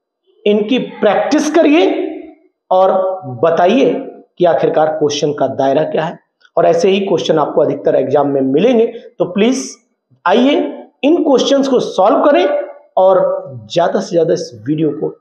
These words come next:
दोस्तों तक पहुंचा दें, जिससे कि वो लोग भी अपनी तैयारी कर सकें। अगर वीडियोस पर व्यूज बढ़ाएंगे, कमेंट करेंगे, तो हम अगली वीडियो बनाने के लिए तत्पर रहेंगे और आप तक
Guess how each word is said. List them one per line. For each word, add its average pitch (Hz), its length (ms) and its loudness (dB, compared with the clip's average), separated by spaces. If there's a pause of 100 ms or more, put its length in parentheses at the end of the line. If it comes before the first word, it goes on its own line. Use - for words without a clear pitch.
दोस्तों 143 420 -4
तक - 260 -10
पहुंचा 156 300 -2
दें, 147 160 -2 (300)
जिससे 151 260 -4
कि 156 160 -4
वो 135 320 0
लोग 247 280 4
भी 202 160 -2 (300)
अपनी 147 240 -4 (100)
तैयारी 127 340 -4 (160)
कर 131 100 -6
सकें। - 300 -16
अगर 226 240 0
वीडियोस 226 480 2
पर 262 200 2
व्यूज 202 220 2
बढ़ाएंगे, 226 380 -2 (640)
कमेंट 262 460 2
करेंगे, 247 360 2 (640)
तो 196 520 0
हम - 580 -4
अगली 220 320 2
वीडियो 165 420 0
बनाने 147 440 0
के 147 140 -2
लिए 123 200 -6 (440)
तत्पर - 380 -4
रहेंगे 127 420 -6 (240)
और 147 100 2
आप 135 240 0
तक - 160 -6